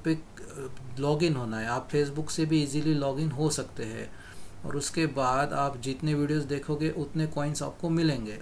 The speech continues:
अभी आप यहाँ पे खुद देख सकते हैं, "You have earned two वन टू फ़ोर, दो हज़ार एक सौ चौबीस coins from three referrals।" मुझे referral से भी इसके coins मिले हैं और इसका payment मुझे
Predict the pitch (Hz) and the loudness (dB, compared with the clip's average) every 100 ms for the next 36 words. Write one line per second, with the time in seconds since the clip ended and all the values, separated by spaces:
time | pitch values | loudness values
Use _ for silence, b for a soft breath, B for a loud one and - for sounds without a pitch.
0 | - 127 151 151 156 147 151 - 165 139 | -8 -2 2 2 0 -2 -2 -2 -2 0
1 | 135 127 117 - 113 110 120 139 143 147 | -2 -2 -6 -6 -4 -4 -2 -2 0 0
2 | 147 143 139 165 156 B B B - - | 0 0 0 0 -2 B B B -6 2
3 | 160 151 156 160 156 160 151 151 127 104 | 4 6 4 4 2 0 0 -2 -2 -2
4 | 113 127 143 143 151 143 - 156 156 147 | -4 -2 0 2 2 0 0 -2 0 2
5 | 156 156 - 147 156 - 147 151 - 156 | 2 0 0 0 0 -2 -4 -2 2 2
6 | 120 107 - 101 101 - B B B B | 2 -2 -6 -6 -6 -8 B B B B
7 | - 131 143 143 175 160 151 156 156 156 | -6 -2 0 4 6 6 4 4 2 4
8 | 160 151 160 151 - 160 156 - - 143 | 4 4 4 2 0 2 2 0 2 2
9 | 147 143 147 151 151 156 147 139 - 147 | 2 0 0 2 2 2 0 -2 -2 0
10 | 143 143 139 143 139 139 139 | 0 0 -2 -2 -2 -2 0